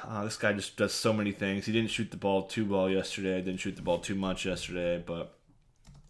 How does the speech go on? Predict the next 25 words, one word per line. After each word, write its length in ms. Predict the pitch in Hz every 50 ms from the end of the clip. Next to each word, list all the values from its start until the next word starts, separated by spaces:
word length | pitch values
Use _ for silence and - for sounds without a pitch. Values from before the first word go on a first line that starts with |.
| - - -
uh, 200 | 92 92 87 87
he's 200 | 95 107 98 -
getting 260 | - 120 113 110 107
more 160 | 107 110 110
involved 340 | 107 95 104 101 101 104 101
in 80 | 95 82
the 60 | 80
passing 440 | - - 117 113 110 113 - 117 110
game. 460 | 110 107 107 107 107 107 107 110 -
Obviously, 380 | - 95 92 95 90 - - 92
we 80 | 95
saw 220 | 92 - - 98 95
him 240 | 95 92 92 90 - - -
post 240 | - 113 104 - -
the 80 | 98
double 280 | 87 - 92 90 90 92
doubles. 540 | 90 - 104 98 101 98 101 98 95 - -
I 40 | 85
know 140 | 90 85
Tommy 340 | 85 - - 101 92 95 95
had 140 | 95 92 87
a 40 | 85
pretty 240 | - - 95 87 85
killer 260 | - 98 90 87 85
stat. 480 | - - - 90 87 87 87 - -